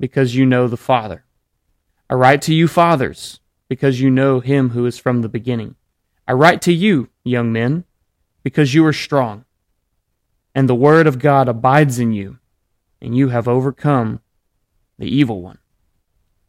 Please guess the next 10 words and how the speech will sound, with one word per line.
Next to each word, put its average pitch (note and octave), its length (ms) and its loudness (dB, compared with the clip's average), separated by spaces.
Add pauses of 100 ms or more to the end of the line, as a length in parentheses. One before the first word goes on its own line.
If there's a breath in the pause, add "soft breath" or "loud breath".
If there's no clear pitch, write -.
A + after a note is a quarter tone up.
(1700)
So - 160 -4
let's - 540 0
introduce D#3+ 480 0
this - 240 -6
text - 500 -6
here. A#2 280 -2
So C#3 240 0
John F3+ 440 2
now D#3 280 2
applies, C#3 800 0